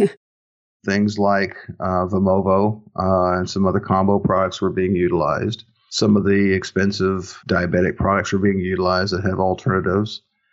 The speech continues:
Speaker 2: those kind of things. So it actually, you know, we, we actually already talked to the client, and they are gonna organize a call with the P B M and with us to try to see if we can address some of these issues. So again, if you have a, uh,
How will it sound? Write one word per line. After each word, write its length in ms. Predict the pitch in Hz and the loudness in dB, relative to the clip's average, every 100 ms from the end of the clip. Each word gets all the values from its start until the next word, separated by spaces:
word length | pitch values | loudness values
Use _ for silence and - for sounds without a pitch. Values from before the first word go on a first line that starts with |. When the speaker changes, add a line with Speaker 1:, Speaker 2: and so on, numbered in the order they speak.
| - | 0
Speaker 2:
those 220 | 123 127 | 2 2
kind 180 | 139 120 | 0 -2
of 100 | 107 | 0
things. 360 | 117 101 - _ | -2 -2 -8 _
So 260 | - 107 107 | -2 0 2
it 180 | 107 104 | 0 -2
actually, 360 | 110 127 - 117 | -2 -2 0 2
you 260 | 110 104 110 | 2 0 0
know, 460 | 107 107 104 - - | 0 0 -2 -6 -2
we, 120 | 110 | 0
we 80 | 110 | 2
actually 320 | 127 123 120 | 0 0 0
already 280 | 104 117 107 | 2 2 0
talked 320 | 107 120 123 | 0 -4 -2
to 60 | - | -10
the 80 | - | -10
client, 400 | 107 95 92 87 _ | -4 -4 -4 -10 _
and 360 | 107 104 101 104 | 2 2 4 4
they 180 | 110 113 | 4 4
are 160 | 110 | 2
gonna 460 | 107 110 107 104 104 - | 0 2 2 2 -2 -2
organize 420 | 113 107 104 101 | 0 2 4 2
a 60 | 104 | 0
call 380 | - 110 107 104 | 0 2 4 2
with 140 | 98 | -2
the 80 | 98 | -4
P 180 | 107 107 | 0 0
B 180 | 107 107 | 2 2
M 160 | 104 | 2
and 120 | 98 | 2
with 160 | 95 92 | 0 0
us 360 | 123 101 - - | 0 0 -4 -4
to 120 | 98 | -4
try 300 | 90 101 98 | 0 0 0
to 220 | 98 92 _ _ _ _ _ _ | 0 -2 _ _ _ _ _ _
see 220 | - 120 | -2 2
if 160 | 107 120 | 2 2
we 140 | 110 | 0
can 420 | 110 104 101 101 | 2 0 2 0
address 320 | 87 95 107 - | 0 -2 -2 0
some 100 | 104 | 2
of 80 | |
these 120 | 98 110 | 2 0
issues. 340 | 131 95 92 | 0 -4 -2
So 160 | 110 110 | 0 2
again, 420 | 110 175 131 104 | 2 2 0 -2
if 140 | 104 | -2
you 100 | 113 | 0
have 140 | 131 131 | 0 0
a, 160 | 110 101 _ _ _ _ - | -2 -4 _ _ _ _ -6
uh, 260 | 107 101 | -4 -4